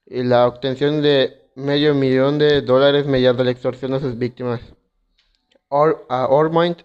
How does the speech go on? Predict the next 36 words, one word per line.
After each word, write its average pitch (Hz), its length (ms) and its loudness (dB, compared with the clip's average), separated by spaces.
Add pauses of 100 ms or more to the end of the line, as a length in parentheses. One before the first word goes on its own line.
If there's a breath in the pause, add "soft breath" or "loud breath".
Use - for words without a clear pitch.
(140)
se 143 100 -8
le 139 40 2
atribuye 139 400 0
tratar 139 360 2
de 143 80 2
extorsionar 135 680 -2 (460 soft breath)
a 127 120 -8
los 123 200 -2
ceos 143 340 0
de 135 120 -2
Facebook, 151 680 -2
Google 147 580 -2
y 131 120 -12
Twitter, 120 680 -10 (160)
así 123 260 -10
como 143 280 0
acceder 135 680 -2 (460 soft breath)
a 123 120 -6
la 123 120 2
web 131 220 2
de 135 200 0
Julian 139 420 2
Assange. 117 480 -4 (720)
Cabe 156 260 0
señalar 139 540 2
que 151 80 -2
en 143 100 0
algunos 135 560 0
de 131 160 -6
sus 131 100 -16
ataques 131 420 -6
han 143 100 -4
argumentado 135 640 0
que 139 120 -8
sus - 200 -18
acciones 135 460 -4